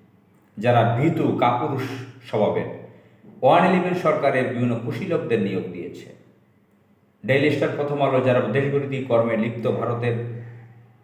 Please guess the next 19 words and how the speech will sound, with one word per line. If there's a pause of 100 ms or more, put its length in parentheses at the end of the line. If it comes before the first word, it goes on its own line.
(100)
আহ,
হয়ে
প্রোপাগান্ডা
চালায়
বাংলাদেশ (120)
মুসলিম
দেশের
বিরুদ্ধে, (720)
তাদের
লোকজন,
সেই
পরিবারের,
সেই
ঘরানার
লোকজনকে (400)
উপদেষ্টা
নিয়োগ
দিয়েছে।
সম্প্রতি,